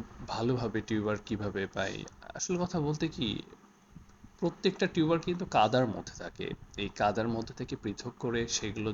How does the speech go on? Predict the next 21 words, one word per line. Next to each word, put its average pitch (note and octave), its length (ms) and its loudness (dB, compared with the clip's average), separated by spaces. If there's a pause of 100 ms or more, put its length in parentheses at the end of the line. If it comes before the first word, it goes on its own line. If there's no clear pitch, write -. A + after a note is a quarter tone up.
(120)
দুই A#2+ 260 2 (100)
তিন C3+ 360 0 (400)
ভাবে B2+ 360 2
পরিষ্কার A#2 500 0
পরিচ্ছন্ন A2 560 -2
শেষে A#2 440 0 (2000)
ঠিক G#3 140 4 (160)
প্যাকিংয়ের F3+ 460 8 (220)
পূর্ব E3+ 260 8
মুহূর্তে E3+ 340 4
আবারও D#3 580 8
হচ্ছে D#3+ 500 4
পরিষ্কার C3+ 460 0
করে C#3+ 240 2
আপনাদের A#2 340 0
জন্য A#2 280 -2
পাঠানো F#2+ 360 -4
হয়। F2+ 260 -8
তাহলে A2+ 360 -4
ভাবেন B2+ 480 2
আপনারা G2+ 480 0